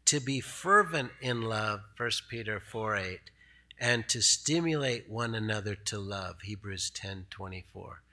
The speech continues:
You think maybe there's a consistent theme throughout the letters? To have this agape love? Now,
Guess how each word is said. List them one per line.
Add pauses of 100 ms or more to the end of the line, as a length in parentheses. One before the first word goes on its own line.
(380)
You
think
maybe
there's
a
consistent
theme
throughout
the
letters? (2000)
To
have
this
agape
love? (2250)
Now,